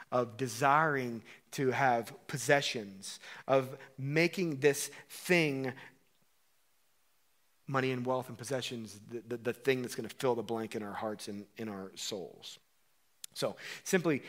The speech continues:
put, this is what Jesus is gonna talk about today. It's not money or riches or possessions themselves that are concerned with. It's your heart attitude around them.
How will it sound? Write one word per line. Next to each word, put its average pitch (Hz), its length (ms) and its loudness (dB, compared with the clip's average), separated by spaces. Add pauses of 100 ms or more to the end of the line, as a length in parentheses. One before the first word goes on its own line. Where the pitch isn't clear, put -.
(180)
put, 143 280 6
this 175 160 2
is 170 60 -2
what 165 120 6
Jesus 147 220 0
is 131 80 -6
gonna 131 140 -2
talk 139 240 0
about 127 220 0
today. 107 320 -2
It's 117 180 -2
not 156 180 2
money 139 380 0
or 120 120 0
riches 135 300 0
or 120 60 -4
possessions 123 480 -2
themselves 117 380 -4
that 113 140 -4
are 107 60 -4
concerned 113 480 -8
with. 107 140 -10
It's 110 120 -8
your 113 120 -10
heart 131 260 -6
attitude 117 380 -8
around 117 280 -4
them. 196 140 -2